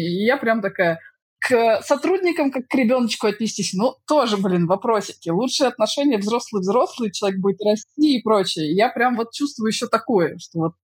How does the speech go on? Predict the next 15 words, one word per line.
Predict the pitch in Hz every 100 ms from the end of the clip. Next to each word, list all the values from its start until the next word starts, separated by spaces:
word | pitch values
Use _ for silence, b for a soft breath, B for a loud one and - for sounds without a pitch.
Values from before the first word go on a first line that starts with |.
| _
типа, | 202 180
когда | 220 240 254
возникает | 240 254 285 233 202
вот | 196
эта | 214 220
вот | 202 196
зрелость | 214 381 349 - -
внутри, | 208 202 208 170 170 _ -
и |
это | 208 254 285
куда-то | 247 240 294
вот | 247 233 _ _ _ -
деть, | 185 220 180 -
иначе | 196 233 285 226
н-, | 220